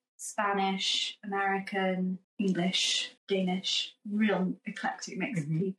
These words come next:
Speaker 1: And within the time that we were outside of the course hours, we're obviously in Fontainebleau, which is, you know, it's a town in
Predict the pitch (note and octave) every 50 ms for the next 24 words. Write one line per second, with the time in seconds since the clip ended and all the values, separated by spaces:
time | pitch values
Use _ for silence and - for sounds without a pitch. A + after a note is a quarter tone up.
0 | _ _ G#3+ G#3 G#3 G3+ G3 G3+ G3+ G3+ G3 G3 G3+ G3 G3 - - _ - -
1 | _ - G#3 G#3 G#3 F#3 G3 F3+ F3+ F3 - F#3 F#3+ F#3+ F3+ F3+ F#3+ F3+ F3+ F3
2 | - E3+ - - - - G3 E3+ E3+ E3 - D4 C#4+ - _ - - - C4+ -
3 | F#3+ F#3 - - F3+ - - - - - - - - - - _ _ _ _ -
4 | F3+ F3+ F#3 F3 F3+ - - F3 E3 D#3+ D#3+ E3 D#3+ D#3+ E3+ F3 - _ _ G3
5 | F3+ - F3 F3 F3+ E3+ - - - - - - - - - - - - - _
6 | _ B3 C4+ B3+ - - - - _ G3+ G#3 G#3 G3 - G3+ G3+ F3 D#3+ D#3+ -
7 | - F#3 F#3